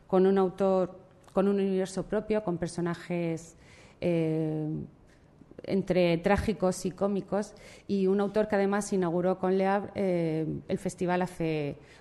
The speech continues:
cuatro años aproximadamente. Eh, así que esta es la programación de la Filmoteca. Esperamos, estamos convencidos de que vamos a tener,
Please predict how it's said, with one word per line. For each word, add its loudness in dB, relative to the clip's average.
cuatro 0
años -2
aproximadamente. -6
Eh, 2
así -6
que 2
esta -2
es -2
la 0
programación -2
de -2
la 0
Filmoteca. 0
Esperamos, -4
estamos -6
convencidos 0
de -4
que -2
vamos 0
a -2
tener, -2